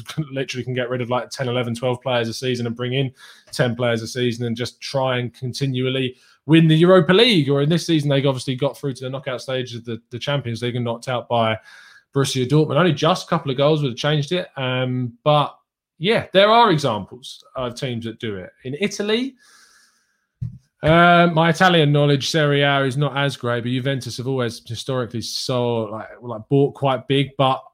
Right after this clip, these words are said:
do really well at bringing in kind of free agents, Adrian Rabiot, Emre Can, like, these types of guys that they're getting on frees, Aaron Ramsey. Um, they do well in the free market. And then you look at other clubs, I'm thinking of Napoli.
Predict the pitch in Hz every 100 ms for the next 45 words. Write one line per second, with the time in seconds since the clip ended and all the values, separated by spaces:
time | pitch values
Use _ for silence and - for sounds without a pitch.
0 | _ 143 131 131 131 127 123 113 131 127
1 | 127 117 123 117 - 143 135 135 131 139
2 | 117 120 120 120 117 123 120 120 120 117
3 | 113 110 104 98 - 123 120 117 113 110
4 | 107 101 113 117 117 101 107 101 113 107
5 | 95 - 107 113 113 107 - 123 117 117
6 | 104 104 101 104 113 117 113 113 107 _
7 | - - _ - 117 117 113 110 107 -
8 | _ 123 117 117 117 107 - - 143 147
9 | 135 131 135 143 165 _ - 123 120 123
10 | 123 123 123 127 123 123 110 - - -
11 | 120 123 - 127 120 113 110 - 117 113
12 | 104 123 123 - 127 123 123